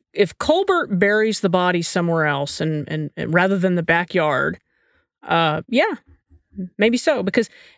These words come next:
he's also, Ronald Shumway is also not very close to his family. He had a brother, but they weren't really close. So I think it's really possible that it could have gone on potentially for years.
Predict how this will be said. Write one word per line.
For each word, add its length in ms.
he's 300
also, 560
Ronald 380
Shumway 400
is 100
also 340
not 240
very 220
close 300
to 80
his 180
family. 440
He 200
had 160
a 40
brother, 400
but 280
they 160
weren't 220
really 180
close. 640
So 140
I 80
think 180
it's 180
really 220
possible 540
that 160
it 100
could 220
have 260
gone 300
on 380
potentially 600
for 160
years. 760